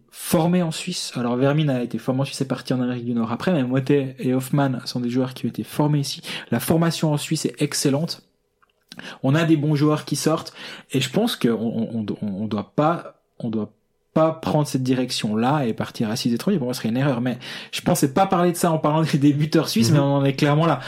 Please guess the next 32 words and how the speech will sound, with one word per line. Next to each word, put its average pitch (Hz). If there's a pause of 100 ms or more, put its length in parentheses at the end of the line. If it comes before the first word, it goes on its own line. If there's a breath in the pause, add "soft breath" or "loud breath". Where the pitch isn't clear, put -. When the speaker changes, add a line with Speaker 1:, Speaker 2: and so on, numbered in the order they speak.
(260 loud breath)
Speaker 1:
Pour 143
moi, 170
il 160
y 139
a, 117 (300)
il -
y 127
a, 123
il 123
y -
a -
une, 113
il 117
y -
a 113
une 107
qualité 147
qui 151
existe 139
et 120
je -
pense 139
qu'il -
faut, 104
il 104
faut -
juste 110
capitaliser 127
là-dessus 120
au 123
lieu 117
de, 110